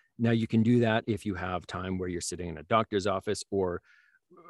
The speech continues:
for those weird, strange people who, you know, are able to sit down and relax quietly in the evening and read by themselves without having,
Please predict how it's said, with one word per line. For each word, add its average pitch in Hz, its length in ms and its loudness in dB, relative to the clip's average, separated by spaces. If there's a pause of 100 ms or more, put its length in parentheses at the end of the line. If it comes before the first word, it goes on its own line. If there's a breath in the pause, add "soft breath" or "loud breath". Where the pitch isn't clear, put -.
(180)
for 127 120 4
those 104 400 2
weird, 113 380 0
strange 107 340 0
people 104 340 0
who, 95 520 -4
you 104 100 0
know, 90 180 -2
are 101 120 0
able 98 200 2
to 95 60 -4
sit - 220 -6
down 104 220 0
and 98 80 -2
relax 95 520 -4 (360)
quietly 101 640 0
in 110 140 -2
the 101 160 -2
evening 101 300 -2
and 95 100 -2
read 104 140 0
by 98 120 -2
themselves 95 380 -4
without 98 240 0
having, 101 400 -2